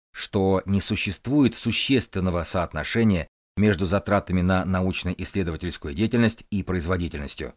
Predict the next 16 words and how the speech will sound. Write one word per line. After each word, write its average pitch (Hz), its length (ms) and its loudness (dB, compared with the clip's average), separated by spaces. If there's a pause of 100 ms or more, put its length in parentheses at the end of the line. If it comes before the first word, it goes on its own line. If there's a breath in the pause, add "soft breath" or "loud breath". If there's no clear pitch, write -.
(640)
При 113 160 4
этом 113 240 4
термин 110 400 6 (140)
«производительность» 98 920 0 (220)
включал 139 500 0
в 120 80 -6
себя 131 220 2
и 120 140 -2
такие 101 320 0
параметры, 113 580 2 (200 soft breath)
как - 200 -2
рост 110 240 2
продаж, 82 480 -2 (180)
прибыль 113 340 4
от 98 240 -4
инноваций, 95 720 -2